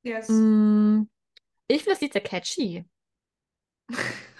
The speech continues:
Speaker 1: Ich hab auch nichts anderes erwartet.
Speaker 2: Nee, aber also so wirklich, du hörst es dir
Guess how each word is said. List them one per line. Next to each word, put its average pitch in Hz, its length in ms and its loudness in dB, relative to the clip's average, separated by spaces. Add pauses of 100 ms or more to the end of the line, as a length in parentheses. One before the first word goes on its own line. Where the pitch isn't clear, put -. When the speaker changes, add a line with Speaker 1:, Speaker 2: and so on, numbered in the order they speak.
(440)
Speaker 1:
Ich 190 60 -8
hab - 140 -6
auch 226 100 0
nichts 240 320 -6
anderes 285 400 -4
erwartet. 254 540 -4
Speaker 2:
Nee, 330 180 4
aber 240 300 4
also 254 240 2
so 233 40 -2
wirklich, 302 280 0
du 220 80 -6
hörst 262 180 0
es 277 80 -14
dir 247 140 -4